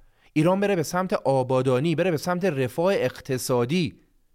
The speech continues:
اما نادر مرد این مرحله از انقلاب نبود. اون مرد جنگ بود، نه آبادانی.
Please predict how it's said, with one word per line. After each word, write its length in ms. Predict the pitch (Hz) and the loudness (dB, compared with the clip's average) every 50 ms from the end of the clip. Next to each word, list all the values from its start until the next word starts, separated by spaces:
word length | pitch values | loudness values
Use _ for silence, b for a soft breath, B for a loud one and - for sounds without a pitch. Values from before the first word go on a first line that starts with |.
| _ _ b b b b b b | _ _ b b b b b b
اما 240 | 214 262 262 277 277 | 0 2 4 4 4
نادر 400 | 240 196 175 165 160 220 233 214 | 4 4 4 4 4 2 2 0
مرد 560 | 190 196 196 196 208 220 247 285 285 269 240 | 0 -2 -2 -2 0 2 2 2 2 2 2
این 280 | 220 175 226 240 226 | 2 2 2 0 0
مرحله 420 | 196 165 147 139 139 143 135 139 135 | 0 2 0 0 0 0 0 2 2
از 180 | 131 131 127 | 0 0 -2
انقلاب 480 | 131 127 127 123 117 117 139 160 175 170 | -2 -4 -4 -2 -2 0 0 0 -2 -2
نبود. 480 | 143 131 147 143 131 98 87 85 - _ _ _ _ _ _ _ _ _ _ _ _ _ _ _ _ - | -2 0 0 0 0 0 -4 -12 -18 _ _ _ _ _ _ _ _ _ _ _ _ _ _ _ _ -4
اون 120 | 202 220 | -2 -2
مرد 340 | 220 220 220 214 208 - 208 | 0 0 0 0 -2 -2 -4
جنگ 640 | 208 156 135 123 135 160 170 180 180 160 131 110 95 | -8 -8 -6 -4 0 2 2 2 2 0 -2 -4 -6
بود، 280 | 101 101 95 - _ _ _ - | -10 -12 -12 -14 _ _ _ -4
نه 80 | 156 185 | 0 2
آبادانی. 680 | 170 156 131 104 110 107 104 104 98 95 87 92 - | 2 2 2 2 0 -2 -2 -4 -6 -8 -12 -16 -18